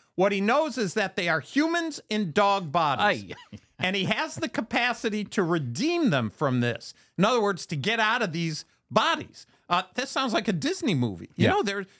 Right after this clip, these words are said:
Speaker 1: the Shaggy Dog. I, I remember the Shaggy Dog. Uh, a very famous, at least in my age category,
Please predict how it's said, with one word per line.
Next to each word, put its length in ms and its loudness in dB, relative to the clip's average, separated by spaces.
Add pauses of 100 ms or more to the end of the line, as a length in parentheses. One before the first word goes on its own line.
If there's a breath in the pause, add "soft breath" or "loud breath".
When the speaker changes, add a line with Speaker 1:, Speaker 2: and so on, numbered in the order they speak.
(140 soft breath)
Speaker 1:
the 80 0
Shaggy 400 -2
Dog. 440 0
I, 200 -2 (240)
I 80 0
remember 440 2
the 120 -4
Shaggy 420 -4
Dog. 380 -4 (440 soft breath)
Uh, 300 2 (800)
a 120 2 (200)
very 300 2
famous, 580 -2
at 140 -2
least 260 -4
in 80 2
my 220 2
age 320 -2
category, 560 -2